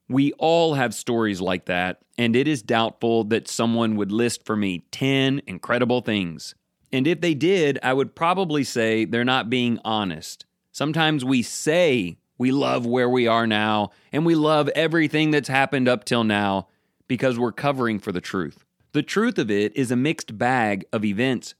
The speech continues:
for every person. So for me, listening to you, it wouldn't be as much about the things that you listed, it would be more about the tone in which you shared them.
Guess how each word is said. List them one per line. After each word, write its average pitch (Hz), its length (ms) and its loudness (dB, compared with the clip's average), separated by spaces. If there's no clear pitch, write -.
for 113 200 -2
every 147 380 0
person. 78 500 -8
So 156 240 -2
for 131 180 0
me, 131 520 2
listening 143 540 0
to 107 120 -2
you, 120 400 2
it 104 160 -2
wouldn't 190 400 0
be 131 280 2
as 107 160 -2
much 123 280 0
about 107 400 0
the 104 100 -2
things 156 400 0
that 104 140 0
you 98 160 -2
listed, 113 580 -2
it 151 140 -2
would 156 180 0
be 165 160 2
more 156 300 2
about 135 380 0
the 110 80 -2
tone 104 760 -2
in 113 180 2
which 117 260 0
you 107 80 0
shared 160 400 -2
them. 76 180 -14